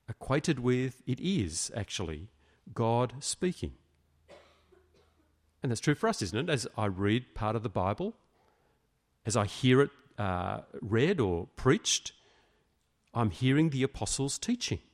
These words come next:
I'm hearing God speaking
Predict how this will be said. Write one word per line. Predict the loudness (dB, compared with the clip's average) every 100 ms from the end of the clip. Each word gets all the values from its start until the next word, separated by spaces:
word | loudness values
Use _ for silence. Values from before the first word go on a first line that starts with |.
| _ _ _ _ _ -4
I'm | -2 0
hearing | 2 2 2 0 -2
God | -2 0 0 -2 -2
speaking | 0 0 0 -4